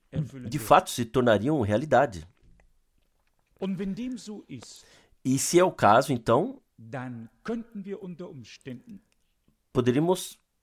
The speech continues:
Speaker 1: Monate
Speaker 2: de
Speaker 1: zählen
Speaker 2: fato, contar
Speaker 1: bis
Speaker 2: meses
Speaker 1: zu dem Zeitpunkt.
Speaker 2: até esse momento.
Speaker 1: Und welche Konsequenz das für uns
Speaker 2: E
Speaker 1: alle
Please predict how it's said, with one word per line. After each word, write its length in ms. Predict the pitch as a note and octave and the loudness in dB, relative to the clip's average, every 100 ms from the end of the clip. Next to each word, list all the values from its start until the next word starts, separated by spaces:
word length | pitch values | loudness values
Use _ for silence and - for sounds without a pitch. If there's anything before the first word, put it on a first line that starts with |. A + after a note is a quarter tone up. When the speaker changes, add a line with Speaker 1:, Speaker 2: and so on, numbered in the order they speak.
| _ C#3 | _ -12
Speaker 1:
Monate 540 | D#3 F#3+ D3 G#2+ B2+ | -10 -10 -10 -14 -18
Speaker 2:
de 40 | - | -16
Speaker 1:
zählen 280 | - B2+ | -10 -6
Speaker 2:
fato, 560 | A2+ B2+ C3+ - B2 - _ _ _ _ _ - | 2 4 4 2 -6 -6 _ _ _ _ _ -4
contar 420 | C3+ A2+ C#3+ C3+ | -2 6 8 8
Speaker 1:
bis 100 | A2+ | 4
Speaker 2:
meses 480 | D#3 F#3+ A2 F#2+ - | 2 2 0 -6 -8
Speaker 1:
zu 80 | |
dem 220 | B2+ C3+ - | -12 -14 -16
Zeitpunkt. 420 | A2+ G#2 - - _ _ _ - | -18 -20 -20 -20 _ _ _ 0
Speaker 2:
até 460 | A#2+ - A#2 D3 | 0 4 2 4
esse 240 | - A2 C#3+ | 0 -4 -2
momento. 560 | E3+ A#2+ B2 - D#2+ D#2+ _ _ - | 0 2 0 -2 -10 -10 _ _ -10
Speaker 1:
Und 220 | F#3 D#3+ | -8 -8
welche 220 | A#3 A3+ | -10 -10
Konsequenz 640 | - F#3 D#3 C#3 D3+ - - C3 | -12 -14 -14 -14 -16 -16 -18 -14
das 340 | G#3 - - | -14 -16 -20
für 200 | - D3+ | -16 -16
uns 360 | F3+ D3 - _ - | -14 -16 -18 _ -6
Speaker 2:
E 100 | |
Speaker 1:
alle 120 | A#2 | -6